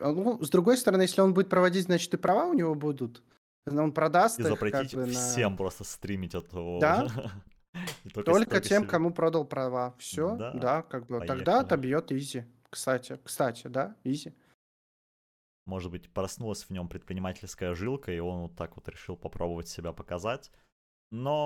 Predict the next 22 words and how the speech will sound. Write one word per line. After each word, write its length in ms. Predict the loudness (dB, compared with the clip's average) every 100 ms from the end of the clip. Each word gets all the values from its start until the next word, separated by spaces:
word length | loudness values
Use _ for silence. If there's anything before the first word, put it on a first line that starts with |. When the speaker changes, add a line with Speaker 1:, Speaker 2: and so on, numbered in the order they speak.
| 0
Speaker 1:
Может 300 | 0 -2 -6
быть. 140 | -10
Speaker 2:
обычно 580 | -6 -6 -6 -10 -10 -8
на 120 | -8
такие 300 | -10 -8 -6
заявления, 560 | -6 -6 -6 -8 -8 -8
конечно, 400 | -8 -12 -12 -14
никто 280 | -14 -12 -10
не 140 | -8
реагирует, 520 | -8 -6 -6 -4 -6
Valve 260 | -2 -2 -4
в 40 | -8
особенности. 760 | -6 -6 -6 -10 -10 -12 -12 -16 _ _ _ _ _
Они 380 | -12 -10 -10 -14
всегда 360 | -14 -12 -10
сами, 340 | -10 -10 -10 -10 -12
э, 200 | -10 -6
Speaker 1:
Это 140 | -4
вброс, 540 | -4 0 0 0 -4 -4
Speaker 2:
разберутся. 40 |
Speaker 1:
да. 340 | -4 -2 -6 -12 _ _ -14
Speaker 2:
Поэтому 600 | -14 -12 -12 -10 -12